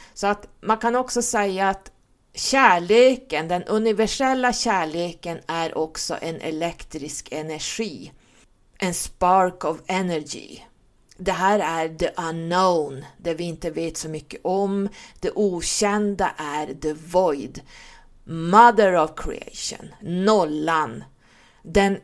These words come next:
kaotiska feminina kraften. Ni vet att den feminina kraften är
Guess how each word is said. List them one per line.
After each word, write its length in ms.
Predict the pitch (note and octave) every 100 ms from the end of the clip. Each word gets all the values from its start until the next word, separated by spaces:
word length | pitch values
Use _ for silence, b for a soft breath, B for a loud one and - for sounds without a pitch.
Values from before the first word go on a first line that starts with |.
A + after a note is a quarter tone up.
| _ _ _ _
kaotiska 1040 | - - A3+ A3 A#3+ B3 - F#3 F3+ - D#3
feminina 920 | - F#3+ F3 E3 E3 F3 F3+ F3 D#3
kraften. 920 | D3+ - G3 G3 - - E3 A2+ A2 - B B B B
Ni 100 | F3+
vet 240 | G#3+ A3
att 120 | G3+ F#3
den 100 | F3+
feminina 560 | F#3 F3+ F3 F#3+ F3+
kraften 580 | E3+ E3+ E3 - E3 D#3+
är 200 | E3 D3+